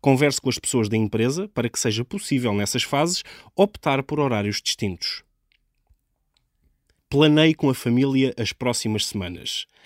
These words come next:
Faça um plano visual divertido, com a contribuição de todos, e coloque na cozinha.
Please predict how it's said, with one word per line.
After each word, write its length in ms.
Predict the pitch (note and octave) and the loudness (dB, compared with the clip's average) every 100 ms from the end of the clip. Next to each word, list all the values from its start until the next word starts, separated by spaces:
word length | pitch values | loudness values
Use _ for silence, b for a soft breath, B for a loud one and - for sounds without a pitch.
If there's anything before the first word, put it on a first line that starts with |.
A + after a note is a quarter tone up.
| b b | b b
Faça 360 | - D3 - | 0 2 4
um 120 | C#3 | 2
plano 300 | C3+ C#3+ C3 | 2 2 2
visual 520 | A#2+ F#3+ C3 B2 C#3 C3 | 2 0 0 2 2 2
divertido, 560 | C3 B2 - G#2+ F#2 - _ | -2 -4 -4 -6 -6 -14 _
com 100 | - | -2
a 40 | A2 | 0
contribuição 720 | F#3+ G3 E3 C#3+ B2 C#3+ C3+ | 2 0 0 0 0 0 0
de 120 | A#2+ | -2
todos, 580 | _ C3+ C3 C#3+ A#3+ - B B | _ 4 4 2 -8 -12 B B
e 100 | D#3 | -8
coloque 400 | - C#3+ A#2 - | -2 0 2 2
na 80 | E3+ | 0
cozinha. 480 | - - F2 F2 | -2 -10 -10 -14